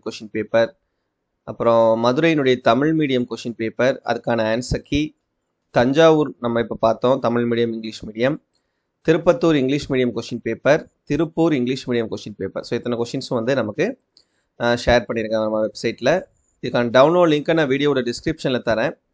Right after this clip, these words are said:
So, மறக்காம எல்லா கொஸ்டின் பேப்பரையுமே டவுன்லோட் பண்ணி யூஸ் பண்ணிக்கிறேங்க. ஒன் மார்க் இன்டீரியர்லாம் எப்படி கேட்டிருக்காங்க,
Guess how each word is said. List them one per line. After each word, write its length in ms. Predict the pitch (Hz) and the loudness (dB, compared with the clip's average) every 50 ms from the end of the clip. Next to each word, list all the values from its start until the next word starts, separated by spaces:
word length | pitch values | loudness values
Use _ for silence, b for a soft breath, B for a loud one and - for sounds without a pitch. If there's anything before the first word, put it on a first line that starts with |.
| _ _ _ _ _ - | _ _ _ _ _ -12
So, 220 | - - 123 123 | -6 -2 0 2
மறக்காம 300 | 123 139 127 151 143 156 | 2 2 4 4 4 4
எல்லா 260 | 139 123 127 143 151 - | 4 2 2 2 0 0
கொஸ்டின் 280 | - 131 - 147 123 - | -4 -8 -10 -8 -4 -4
பேப்பரையுமே 380 | 135 120 117 123 120 123 135 | -2 -2 0 -2 -2 0 0
டவுன்லோட் 240 | 127 120 113 120 120 | 0 0 0 0 -2
பண்ணி 240 | 113 - 113 113 110 | -4 -6 -8 -8 -8
யூஸ் 220 | 113 - _ - | -10 -14 _ -12
பண்ணிக்கிறேங்க. 480 | 110 107 - 101 101 107 120 160 - - _ _ | -12 -10 -10 -8 -4 -2 -2 -2 -4 -6 _ _
ஒன் 200 | - 117 117 123 | -4 -4 -2 0
மார்க் 220 | 135 143 139 131 - | 2 0 0 0 -2
இன்டீரியர்லாம் 580 | 127 120 117 - 127 120 123 117 117 117 117 | -4 -4 -2 -2 -2 0 0 0 0 0 -2
எப்படி 220 | 117 110 110 120 - | -2 -4 -6 -8 -8
கேட்டிருக்காங்க, 640 | - 113 107 - 113 - 113 107 104 107 110 107 | -8 -8 -8 -10 -10 -8 -8 -6 -4 -4 -4 -4